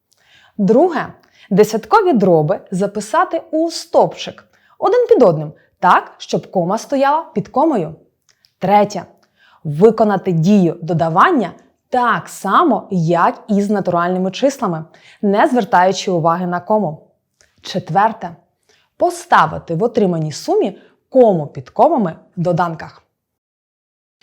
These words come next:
Знайдімо значення виразу. Додаємо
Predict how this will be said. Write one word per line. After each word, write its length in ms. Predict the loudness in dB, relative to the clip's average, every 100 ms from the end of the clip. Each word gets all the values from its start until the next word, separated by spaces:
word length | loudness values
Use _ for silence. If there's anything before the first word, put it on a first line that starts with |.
| -10
Знайдімо 600 | -2 0 0 0 2 4
значення 540 | 4 2 2 2 0 2
виразу. 460 | 4 6 4 0 -10 -16 _ _ _ _ _ _ _ -12 0
Додаємо 760 | 2 4 4 4 2 0 -6